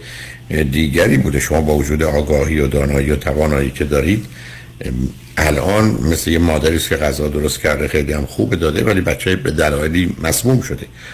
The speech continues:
حالا دیگه کار شما نیست و شما اینجا حتماً کمک می‌خواید و اگر یه کمکی بگیرید و اگر قرار باشه فرض کنید پنج هزار دلارم هزینه کنید ولی او رو به راه بیارید، پونصد هزار دلار جلوید. یعنی این موضوع رو باید جدی بگیرید عزیز، برای که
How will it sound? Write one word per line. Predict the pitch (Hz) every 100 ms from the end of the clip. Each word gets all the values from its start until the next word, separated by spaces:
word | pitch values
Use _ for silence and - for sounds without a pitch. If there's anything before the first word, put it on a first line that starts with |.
| -
حالا | - 82 104
دیگه | 104 101
کار | 101 95 98
شما | - 71 87
نیست | - - -
و |
شما | - 90
اینجا | 80 73
حتماً | 80 - 113
کمک | - 78 107 -
می‌خواید | - - - - - -
و |
اگر | 80 78 82
یه | 80
کمکی | 80 - 78 131 131 127
بگیرید | - - 73 67 71
و |
اگر | 73 71 71
قرار | 69 76 78
باشه | - 78
فرض | 78 73 -
کنید | 78 76
پنج | 85 90
هزار | 80 78
دلارم | 67 73 71 73 69 - - - - -
هزینه | 80 82 90 87 123
کنید | - 90 80 73
ولی | 80 82
او | 85
رو | 82
به | 73 78
راه | 80 78 69 67
بیارید، | 71 71 73 104 - - - - - - - - - - - -
پونصد | 85 95 113
هزار | 101 85
دلار | 65 65 64
جلوید. | 65 67 60 - - - - - - - - -
یعنی | 71 69 85 90 -
این | 95
موضوع | 113 80 - 107
رو |
باید | 104 92
جدی | 82 67 85
بگیرید | 117 113 69 65
عزیز، | 58 62 65
برای | 76 92
که | -